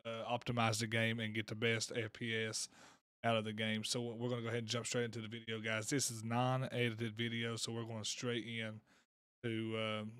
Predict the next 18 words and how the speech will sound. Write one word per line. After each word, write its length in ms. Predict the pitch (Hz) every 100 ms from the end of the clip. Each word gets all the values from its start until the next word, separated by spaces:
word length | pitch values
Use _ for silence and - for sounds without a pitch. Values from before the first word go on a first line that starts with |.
| -
showing 320 | - 143 143
y'all 160 | 127 113
how 400 | 127 117 113 113 -
everything 460 | 127 117 117 113
works. 340 | 113 110 107 -
So 200 | - 117
here 120 | 123
we 100 | 110
go. 200 | 110 104 - - _ _ _ _ _ _ _ _ _ _
First 200 | 170 -
thing 100 | 165
we 100 | 147
wanna 220 | 139 127
do 260 | 123 120 113 113 - - _ _ _ _ _ _ _ _ _ _ _ _ _ _ _ _ _ _ _
is 160 | 120 123
we 60 |
want 260 | 127 127 123
to 380 | - 131 120